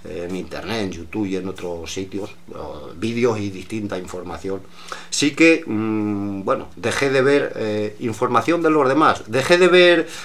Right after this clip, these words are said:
eh, vídeos, eh, que, bueno, siempre llevan a lo mismo,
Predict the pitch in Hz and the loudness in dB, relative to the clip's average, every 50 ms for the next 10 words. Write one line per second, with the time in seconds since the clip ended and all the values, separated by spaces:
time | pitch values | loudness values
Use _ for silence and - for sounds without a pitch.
0 | - - - 113 117 117 117 117 131 147 143 143 147 143 135 131 120 - - 107 | -12 -4 2 4 4 4 4 4 2 2 4 6 6 6 6 4 2 0 -2 -2
1 | 104 113 113 113 113 110 107 104 - - - - - - - - 92 92 107 117 | 0 2 4 4 4 2 0 -2 -6 -12 -18 -20 -20 -16 -12 -8 -6 -6 -6 -6
2 | 87 80 78 - 113 104 101 110 110 101 104 113 107 107 101 101 95 92 95 117 | -6 -8 -6 -6 -6 -2 0 0 0 2 2 2 2 2 2 2 0 0 -2 -2
3 | 135 127 - - - | -4 -6 -8 -10 -14